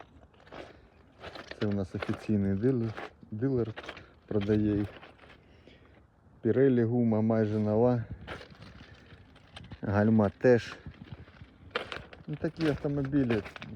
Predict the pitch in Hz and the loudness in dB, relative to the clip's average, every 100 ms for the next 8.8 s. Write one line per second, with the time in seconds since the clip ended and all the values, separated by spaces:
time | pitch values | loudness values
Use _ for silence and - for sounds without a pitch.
0 | 110 101 90 - 104 107 107 101 - 120 | -8 -8 -8 -10 -6 -2 0 -2 -2 0
1 | 120 113 110 - - 107 - - - - | 2 2 -2 -6 -6 -6 -8 -20 -20 -10
2 | 107 113 104 104 98 - 131 120 104 98 | 0 2 4 2 0 0 4 4 4 0
3 | - - - - - - - - - - | -4 -18 -20 -20 -20 -20 -20 -20 -20 -20
4 | - - - - - - - - 101 104 | -20 -20 -20 -20 -20 -18 -16 -6 -4 -2
5 | 101 95 - 139 127 - - - - - | -2 -4 0 0 0 -4 -18 -20 -20 -18
6 | - - - - - 101 117 110 95 92 | -20 -20 -20 -20 -8 -4 -2 -2 -4 -8
7 | - - - - - - - - - - | -16 -20 -20 -20 -20 -20 -20 -20 -18 -18
8 | - - - - - - - | -18 -20 -14 -16 -16 -16 -10